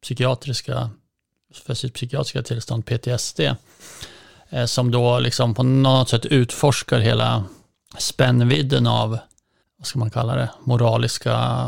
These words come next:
frågeställningar här. Så att, eh, läsaren får åka med i det och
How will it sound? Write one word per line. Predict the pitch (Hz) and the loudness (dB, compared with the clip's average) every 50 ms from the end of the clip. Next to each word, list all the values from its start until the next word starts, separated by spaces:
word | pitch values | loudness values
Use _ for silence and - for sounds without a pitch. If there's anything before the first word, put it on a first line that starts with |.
| 127 127 120 | -4 -6 -8
frågeställningar | - - 123 120 120 120 - - 156 156 147 139 127 123 123 117 | -4 -2 0 0 0 -2 0 0 2 2 2 2 2 0 0 -2
här. | 110 120 123 135 120 - | -2 -2 -2 -4 -4 -4
Så | - - 139 123 120 | -4 -4 -2 0 0
att, | 120 120 - _ - - - | -2 -2 -6 _ -14 -12 -10
eh, | 143 147 143 143 147 | -8 -8 -8 -6 -6
läsaren | 143 127 127 127 127 127 120 - - 135 135 139 123 | -4 -2 0 2 2 2 0 0 0 -2 0 -2 -2
får | - 139 | -2 -2
åka | 131 120 - 131 | -2 -2 0 0
med | 135 151 175 170 151 135 | 0 2 2 2 0 0
i | |
det | 120 123 123 123 127 131 127 139 | 0 0 -2 0 -2 -2 -2 -2
och | 139 127 120 - _ - | -4 -4 -4 -6 _ -20